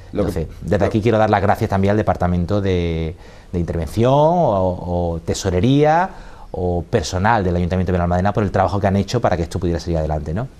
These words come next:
Speaker 1: Ujú. Bueno, es una buena noticia, sin lugar a
Speaker 2: Sí.
Speaker 1: dudas, y esto, aparte de todo ese agradecimiento que usted habrá hecho, bueno, pues me imagino que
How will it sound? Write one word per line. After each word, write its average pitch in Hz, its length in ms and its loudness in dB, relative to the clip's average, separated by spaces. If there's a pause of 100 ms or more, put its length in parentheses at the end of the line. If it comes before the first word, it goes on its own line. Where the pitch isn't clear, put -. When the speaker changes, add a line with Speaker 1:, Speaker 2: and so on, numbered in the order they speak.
(180)
Speaker 1:
Ujú. 110 260 -6 (440)
Bueno, 117 160 2
es - 100 -6
una 110 100 0
buena 101 180 0
noticia, 139 440 0
sin 120 120 -4
lugar 107 180 2
a - 20 2
Speaker 2:
Sí. 135 100 4
Speaker 1:
dudas, 123 260 2 (320)
y 107 140 2
esto, 120 260 2
aparte 113 400 2
de 113 320 4
todo 113 160 2
ese 120 100 -2
agradecimiento 113 480 2
que 110 60 2
usted 113 140 0
habrá 107 140 2
hecho, 113 180 -2
bueno, 110 180 2
pues 104 120 0
me 95 60 0
imagino 104 380 0
que 95 200 0